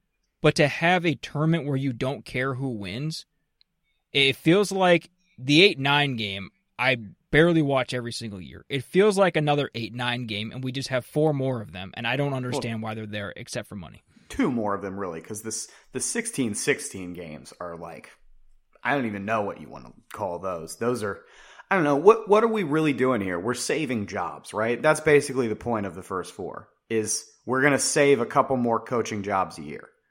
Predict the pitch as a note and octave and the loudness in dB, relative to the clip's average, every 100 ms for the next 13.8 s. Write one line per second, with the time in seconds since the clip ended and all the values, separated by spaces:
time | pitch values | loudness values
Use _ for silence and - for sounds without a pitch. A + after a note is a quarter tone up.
0 | _ - F#2 - - - F#3+ F#3 F3+ G#3 | _ -8 -8 -8 -16 -4 0 0 2 2
1 | F#3+ F3+ G3+ E3+ C3+ E3+ F3 C#3+ B2 A#2 | 2 2 0 0 4 6 6 4 0 0
2 | - C#3 D#3 B2+ C3 - D#3 D3+ D3 A#2+ | 2 2 2 -4 -6 -4 -4 -4 -4 -2
3 | C#3 B2+ A2+ G#2 - _ _ - C#3+ C3 | 0 0 -2 -8 -18 _ _ -6 -2 -2
4 | B2 A#2 A2+ G#2 A2 G#2 F#2+ F2 B2 A2 | -2 0 -2 -2 -2 -2 -4 -4 -4 -4
5 | C2+ - - G2 F2 F2 F#2+ A#2 A#2+ G#2 | -8 -18 -8 -4 -2 -4 -4 -2 0 -2
6 | F2+ - - - E2+ F2 G#2+ A2 G#2 F#2+ | -4 -10 -20 -14 -10 -6 -2 0 -2 -4
7 | E2+ G#2 D#2+ - - _ _ _ _ _ | -4 -4 -4 -8 -20 _ _ _ _ _
8 | E3+ G#3 F#3 E3+ D3 C3+ G#3+ F#3+ - E3+ | 2 4 4 4 4 4 4 4 6 6
9 | E3 D3+ C3 A#2 C3 B2 B2+ B2 B2+ C3 | 6 4 2 0 -4 -2 -4 -2 0 2
10 | C3 - B2+ A#2 B2+ C3+ D3+ C#3+ C3 - | 2 0 -4 -2 -4 -2 2 2 2 0
11 | C#3 C3+ - A2+ B2 A#2+ C3 C3 A#2 C3 | 2 0 -2 -6 -8 -2 0 0 0 -2
12 | A#2+ A#2+ B2 A#2 C#3 D3+ C#3+ C#3+ B2+ A#2 | -2 -6 -10 -10 -6 -4 -4 -4 -4 -4
13 | B2+ B2 A2 A2+ A#2 A#2 C3+ | -2 -2 -6 -8 -6 -2 -2